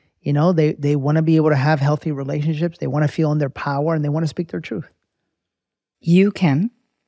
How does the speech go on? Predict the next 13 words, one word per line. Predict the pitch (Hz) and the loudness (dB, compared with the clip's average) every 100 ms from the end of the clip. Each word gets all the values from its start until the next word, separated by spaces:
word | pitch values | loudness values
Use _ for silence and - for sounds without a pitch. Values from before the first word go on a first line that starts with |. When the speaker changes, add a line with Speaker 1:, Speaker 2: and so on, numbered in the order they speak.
| _ - | _ -6
Speaker 2:
change | 156 139 175 - _ _ _ _ _ _ _ _ | -2 0 -2 -6 _ _ _ _ _ _ _ _
the | 151 | 0
way | 135 139 | 2 2
that | 151 | 0
you | 139 151 | 0 0
relate | 151 135 - | 0 -2 -6
to | - 151 | -8 -6
your | |
boundaries. | 156 160 185 185 170 170 - | -4 -4 -4 -6 -8 -10 -8
You | 151 185 | -2 0
can | 196 175 151 190 - _ _ _ _ _ _ _ _ - | 0 -2 -2 -4 -8 _ _ _ _ _ _ _ _ -10
talk | - 147 - _ _ | -4 -4 -4 _ _
true. | - 214 233 | -2 0 0